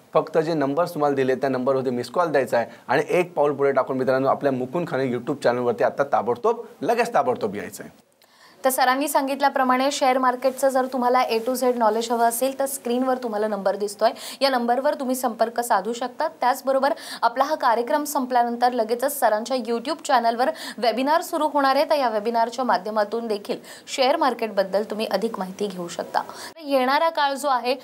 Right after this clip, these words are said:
Speaker 2: तो नेमका देखील या share मार्केटसाठी कसा असणार आहे आणि गुंतवणूक करण्यासाठी लोकांना तुम्ही काय सांगणार आहेत काय येणाऱ्या काळाबद्दल?
Speaker 1: मित्रांनो,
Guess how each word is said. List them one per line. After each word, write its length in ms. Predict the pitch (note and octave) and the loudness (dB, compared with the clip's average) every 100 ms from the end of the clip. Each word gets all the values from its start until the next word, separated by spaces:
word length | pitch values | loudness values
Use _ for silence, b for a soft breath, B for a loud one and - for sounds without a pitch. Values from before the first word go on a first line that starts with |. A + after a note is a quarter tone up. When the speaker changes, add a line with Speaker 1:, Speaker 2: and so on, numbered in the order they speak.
| B B - | B B -2
Speaker 2:
तो 120 | E4 | 0
नेमका 360 | E4+ D#4+ D#4+ | 2 0 0
देखील 320 | D#4 D4 C#4+ D4 | -2 -2 -2 0
या 100 | D4 | 0
share 260 | D4 B3+ | 2 2
मार्केटसाठी 680 | B3+ B3+ B3+ B3+ B3+ B3+ B3+ | 2 2 0 -2 -2 -2 -2
कसा 360 | C4+ B3+ A#3+ C4+ | -2 -2 0 0
असणार 360 | B3+ B3+ A#3+ A3+ | 0 -2 0 0
आहे 100 | B3 B B3+ | 0 B -4
आणि 240 | A#3 A#3+ C#4+ | 0 0 0
गुंतवणूक 720 | A#3+ B3+ A#3+ C#4 D4 E4+ E4+ | 0 -2 0 0 2 0 -2
करण्यासाठी 920 | - D4 C4+ C4 C4+ C4+ A#3 A#3 G3+ - B B | -6 -2 0 0 0 0 -2 -2 -6 -8 B B
लोकांना 360 | A#3+ B3 B3+ | -2 0 0
तुम्ही 260 | C4 C4 B3 | 0 -2 -2
काय 180 | B3 B3+ | 0 0
सांगणार 380 | B3+ A3+ G#3 G#3+ | 0 0 2 0
आहेत 100 | A#3 | 0
काय 140 | - A3+ | 0 0
येणाऱ्या 320 | G#3 F#3 F#3+ | 0 0 0
काळाबद्दल? 540 | G3 F3 E3+ - - - - - - - | 2 2 0 -4 -14 -20 -20 -20 -20 -12
Speaker 1:
मित्रांनो, 440 | C3 A#2+ C#3+ D3 | -6 -2 0 0